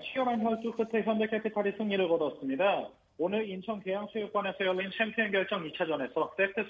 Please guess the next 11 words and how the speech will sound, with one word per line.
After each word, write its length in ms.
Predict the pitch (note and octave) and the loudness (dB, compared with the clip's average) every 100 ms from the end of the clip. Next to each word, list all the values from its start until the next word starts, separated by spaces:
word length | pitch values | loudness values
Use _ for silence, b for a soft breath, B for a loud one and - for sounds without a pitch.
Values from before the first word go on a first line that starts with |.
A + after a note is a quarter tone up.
| - | -4
스코어 260 | F#3 F3+ - | 0 0 -2
삼 220 | A#3+ A#3 | -6 0
대 240 | A3+ G3+ - | 0 0 -6
이의 340 | D#3 A3 A#3+ A3+ | 0 4 4 2
승리를 360 | G#3+ F#3 F3 | -2 0 2
거두고 420 | D#3 D3+ F3 A3+ b b C3+ | 0 0 -2 -2 b b -2
오전 300 | F3 A3 G3+ | 2 2 0
삼 160 | A#3+ A#3+ | -4 -2
선 220 | B3+ A3+ | -4 -2
승제의 380 | A3+ G3 F3+ F3 | -2 2 2 2
시리즈에서 720 | F#3+ F3+ D#3+ C#3+ - F#3 - | 0 0 2 2 4 2 0